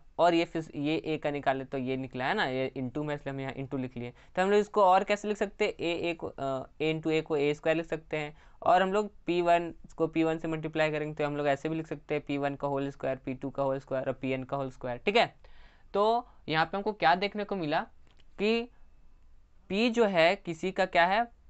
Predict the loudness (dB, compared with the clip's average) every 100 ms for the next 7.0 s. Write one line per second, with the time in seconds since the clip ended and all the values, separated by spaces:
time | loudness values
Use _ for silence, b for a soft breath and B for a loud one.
0 | -6 2 4 2 0 -6 -2 -2 -2 -6
1 | -8 -6 -4 -6 -2 -2 0 0 2 2
2 | 0 -2 b b -4 2 2 2 0 0
3 | -2 -2 0 2 2 0 -2 -2 -2 -2
4 | -4 -6 -6 -2 -2 -4 -8 -4 -2 -2
5 | -4 -10 -4 -2 0 -2 0 0 0 -2
6 | -4 -2 -2 -2 -2 2 2 2 -4